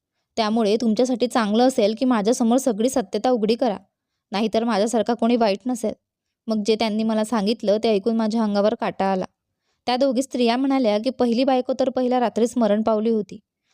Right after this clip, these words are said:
आणि दुसरी लग्नाच्या एका आठवड्यानंतर देवाच्या मर्जीनुसार मरण पावली. आम्हाला माहीत नाही की त्यांना काय झालं होतं. काही क्षणांचे सुख आले आणि मग हा महाल दुःखात बुडाला. माझं संपूर्ण अस्तित्व हादरलं. इथे असं काय होतं की त्या दोघी स्त्रिया इतक्या लवकर मरण पावल्या?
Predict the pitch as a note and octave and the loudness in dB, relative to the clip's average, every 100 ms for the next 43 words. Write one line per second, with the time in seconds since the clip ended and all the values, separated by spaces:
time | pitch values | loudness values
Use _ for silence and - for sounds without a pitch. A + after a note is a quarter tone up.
0 | _ G#3+ G#3+ A#3+ A#3+ G#3 A#3+ A#3 G#3+ A3 | _ -4 -2 0 0 0 0 0 -2 0
1 | A3+ G#3 A3 F#3+ G#3 G#3+ A3+ A3 G3 G#3+ | 0 0 -2 -2 0 0 0 0 0 2
2 | A3 F#3+ G3+ B3 A#3+ G3 A3 A3+ B3 C4 | 2 2 2 2 2 2 0 2 2 2
3 | A3 G3 F#3+ F#3+ F#3+ - _ _ _ _ | 2 0 0 -2 -4 -8 _ _ _ _
4 | _ - G#3+ B3+ C#4+ C#4 A#3 A#3+ C#4 C#4 | _ -8 -4 -2 0 0 -2 0 0 0
5 | C#4 C#4 C4+ C#4 A3+ G#3+ A#3+ A#3+ B3 A#3+ | 0 0 0 -2 -2 0 2 2 2 -2
6 | - _ _ _ _ _ G#3 A3 G#3+ C4 | -10 _ _ _ _ _ -4 -4 -2 -2
7 | A#3+ A#3 B3+ - A#3+ A#3 B3 F#3+ - _ | 0 0 -2 -2 -4 -2 -2 -2 -8 _
8 | _ G#3 A3 A3+ A3+ A3+ A#3 G#3+ G#3 A3+ | _ -4 -2 0 0 2 2 2 2 0
9 | G#3 A#3 G3 G3+ G3+ F3+ - _ _ _ | -2 -2 0 2 0 0 -6 _ _ _
10 | _ _ - G#3+ C#4 D4 A3+ G#3 C#4 C#4 | _ _ -4 -2 0 -2 -2 0 0 -2
11 | - B3+ - C4+ G#3 G3+ A#3 G3 - _ | -4 -6 -2 -2 0 0 -2 -6 -10 _
12 | _ _ - G#3+ C#4 B3 - C#4+ D4 C#4+ | _ _ -8 -2 0 0 -4 -4 -2 -2
13 | - G#3+ A3+ C4 B3 A#3+ G3 B3+ C4+ A#3+ | -2 -2 0 -2 0 0 -2 -2 0 2
14 | G#3+ A#3 C#4 C4 F#3+ A3 A#3+ B3+ B3 B3 | 2 -2 -4 -2 -2 -4 -2 -2 -2 -4
15 | B3 G3+ | -4 -4